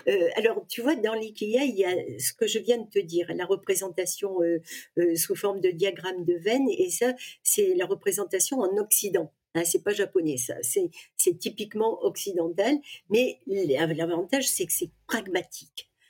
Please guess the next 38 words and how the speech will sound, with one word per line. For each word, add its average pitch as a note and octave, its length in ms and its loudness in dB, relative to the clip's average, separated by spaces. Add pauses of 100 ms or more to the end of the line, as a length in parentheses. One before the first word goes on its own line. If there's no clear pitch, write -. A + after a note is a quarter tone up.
(180)
Hein, F3+ 160 2
tu - 120 2
as E3+ 60 4
un D#3+ 140 0
pas G3 280 2
à F#3 40 -4
pas G3+ 300 0
à F3 80 0
suivre, F3 420 -2
remplir E3+ 460 -2
tes E3+ 100 -4
quatre E3+ 300 -6
cercles. - 420 -10 (420)
En G#3 120 0
revanche, B3+ 360 0
ce G3+ 60 2
qu'on F#3+ 300 -2
peut A3 160 0
garder, G#3+ 580 0 (520)
euh, E3 460 2
de, D#3+ 460 0
de D#3 160 0
cet F3+ 280 0
état G#3+ 260 2
d'esprit D#4 840 0 (300)
de F3 140 0
l'ikigai, F#3 720 0 (260)
c'est G#3 160 2
ce, G#3 200 2
le, E3 880 2
la, E3 120 2
la E3 200 0
sous, F#3+ 560 0
sous-variante F#3 720 -4
qui F#3 120 -2
s'appelle F3+ 320 -2
le E3 80 2
kodawari, F3 720 -2